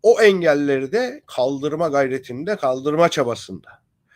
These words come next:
Yoksa hepimiz biliyoruz ki gazeteci tweet attı diye tutuklanmaz. Gazeteci tweet attı diye sosyal medya hesabı kapatılmaz.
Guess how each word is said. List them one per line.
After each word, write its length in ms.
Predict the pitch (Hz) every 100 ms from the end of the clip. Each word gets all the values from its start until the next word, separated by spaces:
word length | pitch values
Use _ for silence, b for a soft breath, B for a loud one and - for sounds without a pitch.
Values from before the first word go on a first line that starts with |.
| B B B -
Yoksa 360 | 294 - 208
hepimiz 560 | 214 320 302 269 202 175
biliyoruz 480 | 175 196 269 254 -
ki 340 | 139 147 -
gazeteci 600 | 175 233 247 185 135 113
tweet 340 | 107 208 185 123
attı 320 | 123 - 139
diye 200 | 110 139
tutuklanmaz. 760 | - 117 - 131 127 135 98 95
Gazeteci 640 | 147 185 208 156 127 127
tweet 300 | - 156 -
attı 360 | 139 - 160 135
diye 360 | 117 117 185 b b b -
sosyal 560 | - 139 - 170 165
medya 360 | 135 131 127 139
hesabı 420 | 117 131 123 -
kapatılmaz. 800 | 123 131 127 139 135 147 123